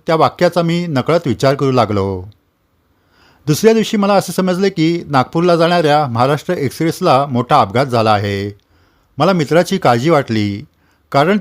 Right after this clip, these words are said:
तिकीट माझ्याच नावाचे होते. नंतर मला तो मित्र वाचला असल्याचे कळले, कारण त्याने त्या गाडीतून अर्धवट प्रवास केला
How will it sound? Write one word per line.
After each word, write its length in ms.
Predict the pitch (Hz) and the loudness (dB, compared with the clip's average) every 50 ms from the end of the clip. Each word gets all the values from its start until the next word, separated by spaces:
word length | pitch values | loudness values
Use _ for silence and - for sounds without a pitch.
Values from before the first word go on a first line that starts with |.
| - | -2
तिकीट 200 | 160 131 196 190 | -4 -4 -4 -4
माझ्याच 320 | 180 156 120 117 131 180 185 | 0 0 0 2 2 0 0
नावाचे 360 | 175 170 147 131 131 - 143 | 0 0 2 2 2 2 2
होते. 560 | 135 123 - - 110 104 101 101 101 104 104 - _ _ _ _ _ _ _ _ _ - | 0 0 0 -2 -2 -2 -2 -2 -4 -8 -12 -16 _ _ _ _ _ _ _ _ _ -2
नंतर 300 | 135 143 151 - 202 208 | -2 0 0 2 2 2
मला 200 | 196 185 190 190 | 2 2 2 2
तो 120 | 185 196 | 0 0
मित्र 320 | 185 190 190 - 160 156 | 0 -2 -2 -2 0 2
वाचला 400 | 160 160 147 127 117 - 160 180 | 2 4 4 2 2 2 2 0
असल्याचे 340 | 160 127 - 143 139 131 165 | 0 0 0 -4 -4 -4 -4
कळले, 420 | - - 127 117 107 104 104 101 104 | -4 0 0 0 0 0 -2 -2 -4
कारण 560 | 104 _ - - 160 185 185 170 160 165 170 - - | -6 _ -2 0 2 2 2 2 0 -2 -4 -6 -4
त्याने 160 | 151 147 175 | -4 -4 -2
त्या 160 | 170 190 185 | -2 -2 0
गाडीतून 520 | 156 147 131 147 165 - 147 139 156 165 - | 2 2 2 2 0 0 -2 -2 -2 -2 -2
अर्धवट 360 | - 123 117 113 151 175 160 | -2 -2 0 2 0 0 0
प्रवास 360 | - 139 131 123 127 120 - | 0 0 0 2 0 0 0
केला 420 | - 135 120 107 104 101 101 104 | -2 -2 0 0 0 0 0 -2